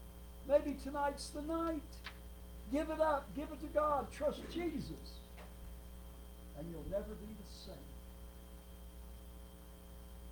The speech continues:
We're gonna have problems, but he's the great problem solver. He said, "I'll never leave you or forsake you."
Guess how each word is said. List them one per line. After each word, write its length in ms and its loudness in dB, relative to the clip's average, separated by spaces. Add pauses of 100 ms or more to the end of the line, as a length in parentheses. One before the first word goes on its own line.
(1080)
We're 180 -8
gonna 160 -2
have 160 -2
problems, 440 -2 (140)
but 160 -8
he's 140 -8
the 80 -8 (100)
great 220 -6
problem 340 -6 (140)
solver. 160 -8 (2250)
He 60 -4
said, 180 0
"I'll 160 6
never 240 -2 (100)
leave 220 0
you 160 -4
or 60 -4 (200)
forsake 380 -4
you." 180 -10